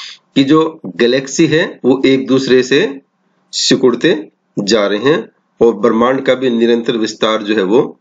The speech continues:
हो रहा है। हबल ने हमारी गैलेक्सी के अलावा अन्य गैलेक्सियां खोजकर ब्रह्मांड के बारे में अवधारणा बदल डाली। लेकिन हबल ने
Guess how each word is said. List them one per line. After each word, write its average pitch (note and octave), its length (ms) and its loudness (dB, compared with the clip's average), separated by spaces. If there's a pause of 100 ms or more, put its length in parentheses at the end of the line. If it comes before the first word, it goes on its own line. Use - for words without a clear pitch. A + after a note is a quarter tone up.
(120)
हो G#2 100 4
रहा F#2+ 120 0
है। D#2+ 180 -8 (1800)
हबल B2+ 260 2
ने E3 380 -2 (440)
हमारी C3 400 2
गैलेक्सी B2+ 680 -2
के E3+ 140 -2
अलावा A#2 400 0 (160)
अन्य D3+ 260 4
गैलेक्सियां B2 640 0 (220)
खोजकर B2 520 2 (640)
ब्रह्मांड A2+ 560 0
के B2+ 120 0
बारे G#2+ 240 -2
में B2+ 260 0
अवधारणा G#2 680 0 (220)
बदल A2+ 420 0
डाली। G2 140 0
लेकिन A2+ 300 0
हबल A2 240 0
ने C#3+ 300 2